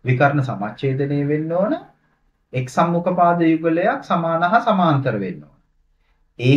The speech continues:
කියන්නා වූ ලක්ෂණ හතරෙන් එකක් හරි ඉටු වෙනවා නම් එයාගේ සම්මුඛ පාද සමාන්තරයි. සම්මුඛ පාද සමාන්තර වූ චතුරාර්ශය සමාන්තර රාශිය.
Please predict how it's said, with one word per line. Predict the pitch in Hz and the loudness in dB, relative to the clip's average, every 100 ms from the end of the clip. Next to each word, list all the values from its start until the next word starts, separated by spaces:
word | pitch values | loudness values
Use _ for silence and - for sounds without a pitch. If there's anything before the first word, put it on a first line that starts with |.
| 139 | 4
කියන්නා | 196 190 190 190 | 2 4 4 4
වූ | 190 | 4
ලක්ෂණ | 190 196 - 202 185 | 4 2 2 2 4
හතරෙන් | 185 185 180 | 4 2 0
එකක් | 147 147 165 | 0 2 0
හරි | 185 175 | 2 0
ඉටු | 139 139 185 | 0 0 2
වෙනවා | 180 120 101 | 2 0 0
නම් | 147 - _ _ _ _ _ _ | -2 -4 _ _ _ _ _ _
එයාගේ | 139 143 180 185 | 4 4 4 0
සම්මුඛ | 151 151 151 | 0 0 0
පාද | 160 185 262 | 0 0 -2
සමාන්තරයි. | 226 180 131 123 90 - _ _ _ _ _ - | -2 0 -2 -4 -8 -10 _ _ _ _ _ -12
සම්මුඛ | 127 123 156 180 208 | -2 -2 -2 -2 2
පාද | 202 185 | 2 2
සමාන්තර | 160 139 170 190 196 | 2 2 2 2 0
වූ | 196 | 0
චතුරාර්ශය | 180 170 156 151 - | 0 -2 0 -2 -4
සමාන්තර | 302 247 190 131 98 | -2 -2 -2 -4 -6
රාශිය. | 82 - - | -8 -10 -20